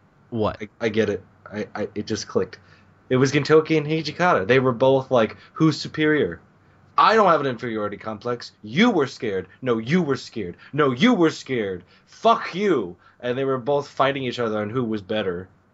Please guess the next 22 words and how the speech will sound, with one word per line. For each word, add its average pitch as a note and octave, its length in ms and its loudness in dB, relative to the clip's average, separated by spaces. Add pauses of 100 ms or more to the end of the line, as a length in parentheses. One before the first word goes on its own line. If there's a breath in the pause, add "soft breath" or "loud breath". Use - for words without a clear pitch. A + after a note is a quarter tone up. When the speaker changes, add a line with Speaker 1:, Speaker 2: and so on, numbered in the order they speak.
(140)
Speaker 2:
And D3+ 160 2
they D#3 100 4
both D3+ 340 2
got C#3 160 0
the A2+ 80 -10
job B2+ 340 -4
done G#2 300 -4 (160 soft breath)
because A#2+ 320 -4
they A2+ 100 -2
kept A#2+ 220 -6
fighting A2+ 380 -4
over F#2+ 260 -4
it. F#2+ 80 -4
Well, A2+ 120 2
I G#2+ 40 2
mean, G#2+ 200 -4
Hijikata A2+ 540 -2
did. F#2 220 -4
And A#2+ 160 -6
then, B2 180 -4
Gin-, B2 320 -4
well, D3 220 2